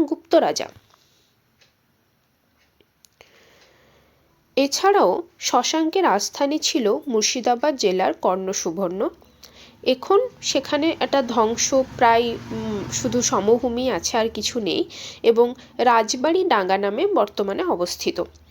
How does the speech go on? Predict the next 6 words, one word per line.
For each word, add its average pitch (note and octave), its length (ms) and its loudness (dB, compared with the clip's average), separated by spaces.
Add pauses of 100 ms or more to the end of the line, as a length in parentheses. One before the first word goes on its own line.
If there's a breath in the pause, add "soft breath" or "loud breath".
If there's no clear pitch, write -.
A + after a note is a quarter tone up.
(440 loud breath)
কর্ণসুবর্ণ F4 840 0
নগরে A3+ 640 2 (140)
রত্তমৃত্তিকা C4+ 1500 -2 (460 soft breath)
বৌদ্ধবিহারটি C4 1040 0
আবিষ্কৃত G#3 680 0
হয়েছিল। D#3+ 560 -2